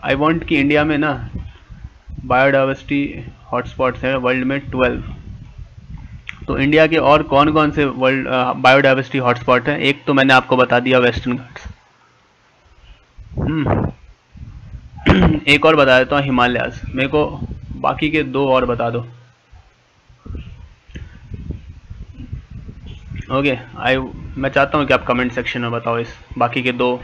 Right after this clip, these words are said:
अपने जो बायोडायवर्सिटी हॉटस्पॉट्स हैं, तो उन दो के नाम बताना मेरे को।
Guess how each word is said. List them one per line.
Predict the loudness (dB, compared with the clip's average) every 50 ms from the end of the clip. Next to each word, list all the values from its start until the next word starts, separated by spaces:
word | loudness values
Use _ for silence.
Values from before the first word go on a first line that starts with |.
| -10 -14 -14 -20 -20 -20 -20 -20 -20 -20 -20 -16 -4 -4
अपने | -4 -2 -2 -2 -2 0
जो | 0 -2 0
बायोडायवर्सिटी | 2 2 2 4 4 2 2 2 0 -4 -6 -8 -8 -4
हॉटस्पॉट्स | -2 -2 -4 -4 -4 -4 -4 -4 -4 -6
हैं, | -10 -10 -12 -14 -20 -20 -20 -20 -20 _ _ _ _ _ _ _ -20 -20 -16 -16 -14 -8 -6
तो | -6 -6 -6 -10 -14 -16 -8 -4
उन | -2 0 0
दो | 0 0
के | 0 -2
नाम | -2 -2 -2 -4
बताना | -4 -6 -4 -6 -4
मेरे | -6 -6 -6 -8
को। | -8 -6